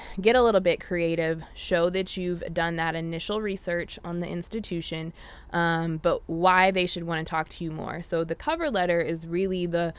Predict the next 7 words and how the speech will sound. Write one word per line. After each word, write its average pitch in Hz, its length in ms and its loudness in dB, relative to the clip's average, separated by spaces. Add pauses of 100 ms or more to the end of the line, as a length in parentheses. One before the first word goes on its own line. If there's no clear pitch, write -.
(280)
the 165 180 4
item 185 500 6 (140)
within 180 380 2
your 170 120 0
materials 160 680 0
that 156 240 0
should, 160 360 0